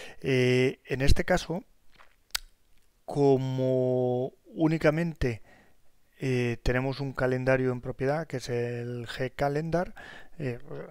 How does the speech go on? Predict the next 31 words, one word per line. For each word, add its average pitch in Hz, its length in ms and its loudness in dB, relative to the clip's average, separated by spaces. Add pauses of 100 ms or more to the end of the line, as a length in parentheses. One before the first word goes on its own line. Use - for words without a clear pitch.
(200)
solo 135 300 0
nos 117 160 -4
da 127 100 4
esta - 160 2
opción. 120 280 -2
Si - 140 -10
tuviésemos 151 640 0 (140)
otros, 131 720 -2
eh, 123 220 -4
calendarios, 170 500 0
pues - 200 -6
tendríamos 117 400 -4
otras 120 300 -6
opciones 131 480 -4 (100)
de 135 60 0
dónde 117 220 -2
agregarlo, 113 520 -4 (140)
porque - 240 -10
lo 117 80 -6
que 123 100 -2
va 127 80 4
a 135 40 2
hacer 156 200 6
es 135 180 6 (1400)
añadir 135 600 2 (460)
esto, 127 880 12
lo, 120 580 -2
los, 117 920 -10
lo, 123 400 -8
los 131 340 0
eventos, 160 640 2